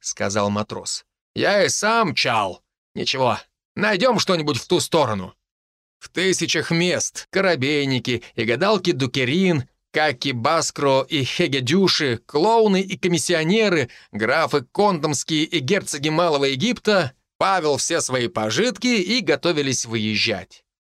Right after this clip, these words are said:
Во всех странах люди и семьи внезапно принимали решения.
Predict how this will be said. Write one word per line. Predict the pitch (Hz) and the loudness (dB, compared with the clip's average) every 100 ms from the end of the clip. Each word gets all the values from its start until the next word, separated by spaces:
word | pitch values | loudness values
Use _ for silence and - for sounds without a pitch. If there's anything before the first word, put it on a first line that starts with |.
| _ _ _ | _ _ _
Во | - 107 | -4 -2
всех | - 254 - | 0 -2 0
странах | 226 254 226 - | 2 2 2 0
люди | 208 233 | -2 0
и | 208 | 0
семьи | - 233 202 | 0 0 2
внезапно | 165 160 202 202 180 | 2 0 -2 0 0
принимали | 170 170 190 165 | 0 0 2 2
решения. | 165 - 208 147 98 82 | 0 0 0 -2 -4 -10